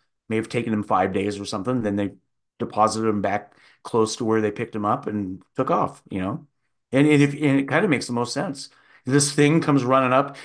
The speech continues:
and, um, he actually says, not that they thought he was a threat,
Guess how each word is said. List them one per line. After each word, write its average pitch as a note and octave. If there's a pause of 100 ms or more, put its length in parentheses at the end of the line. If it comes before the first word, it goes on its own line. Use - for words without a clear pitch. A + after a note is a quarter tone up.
(120)
and, C3+
um, B2 (200)
he B3+
actually C#3+
says, A2+ (240)
not D3
that C#3
they C3+
thought B2+
he A#2+
was A2
a G2
threat, -